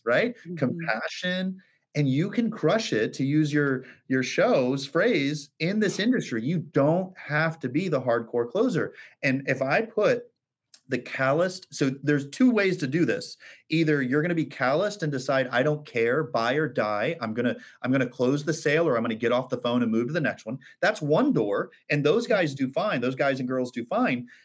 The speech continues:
Speaker 1: But the people that do it the way that I'm teaching, they outlast and outpace them ten-to-one, because the person you have to become to not care,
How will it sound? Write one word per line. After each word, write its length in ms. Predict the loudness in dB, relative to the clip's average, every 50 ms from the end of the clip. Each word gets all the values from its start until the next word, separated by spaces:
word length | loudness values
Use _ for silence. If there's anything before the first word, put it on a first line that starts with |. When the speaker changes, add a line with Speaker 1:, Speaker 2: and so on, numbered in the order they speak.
| _ _ 0
Speaker 1:
But 160 | 0 0 -2 -4 _ _ _ _
the 80 | -4 -4
people 540 | -4 -4 -4 -4 -2 -2 0 2 2 2 4
that 260 | 4 2 2 0 0
do 180 | 0 2 2 2
it 140 | 2 0
the 60 | 0 0
way 180 | 2 0 2 0
that 120 | 0 0
I'm 180 | 0 0 -2 -4
teaching, 540 | -6 -6 -8 -8 -6 -6 -6 -6 -6 -8 -8 -12 -20 _ _ _ _ _ _ _ -4
they 260 | 0 0 0 0 0
outlast 800 | 0 0 0 0 -2 -2 0 2 2 2 0 -2 -4 -6 -8 -4
and 80 | -2 -2
outpace 560 | -2 -2 -4 -8 -6 -4 -4 -2 -2 -4 -6
them 220 | -6 -4 -4 -4
ten-to-one, 640 | -6 -4 -4 -2 -2 -2 -2 -2 -2 -2 -2 -2 -2
because 320 | -2 -2 0 0 0 0
the 80 | 0 -2
person 540 | -4 -2 -2 -2 -2 -2 0 2 2 4 4
you 100 | 4 4
have 220 | 4 2 0 -2
to 80 | -4 -6
become 440 | -6 -6 -6 -4 -4 -2 -2 -2 -2
to 120 | -2 -4
not 300 | -2 0 0 -2 -2 -4
care, 460 | -4 0 2 2 2 2 0 -2 -4